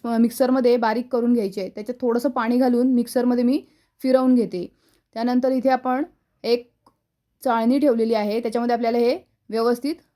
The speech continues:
गाळून घ्यायचं आहे. तर मिक्सरच्या भांड्यामध्ये थोडंसं पाणी घालून आपण हे कोकम व्यवस्थित गाळून घेणार आहोत, ज्यामुळे त्याचा चोथा बाजूला निघेल. अशा प्रकारे चमच्याच्या साहाय्याने हलवत हलवत आपण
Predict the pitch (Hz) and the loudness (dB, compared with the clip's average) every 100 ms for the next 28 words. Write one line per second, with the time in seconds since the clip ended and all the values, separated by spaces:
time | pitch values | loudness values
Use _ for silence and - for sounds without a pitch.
0 | - 208 208 254 269 220 185 202 175 175 | -4 0 2 2 2 0 -2 -6 -8 -12
1 | - _ _ _ _ - 233 226 247 262 | -16 _ _ _ _ -8 -4 -2 0 0
2 | 247 240 247 254 240 247 247 226 233 247 | 0 0 0 0 0 -2 -4 -2 0 0
3 | 247 254 233 233 233 285 - _ _ _ | 0 0 -2 -2 -2 -4 -8 _ _ _
4 | - 226 220 247 285 - _ _ 214 220 | -2 -2 0 0 -2 -4 _ _ -4 -2
5 | 240 254 269 226 220 247 254 214 208 208 | -2 -2 -2 0 2 2 2 0 -2 -2
6 | 214 285 _ _ _ _ 202 220 240 247 | -4 -6 _ _ _ _ -6 -2 0 0
7 | 233 240 247 247 226 233 302 226 196 220 | 0 -2 -2 -2 0 -2 -2 0 0 0
8 | 220 214 180 175 196 _ _ _ _ - | -2 -2 -4 -6 -10 _ _ _ _ -14
9 | 214 240 240 240 240 226 233 220 226 240 | -6 -4 -2 0 0 0 -2 -2 -2 -2
10 | 240 226 240 233 208 226 240 226 220 220 | -2 -2 -2 -2 -4 -2 -2 -2 -2 -2
11 | 254 | -6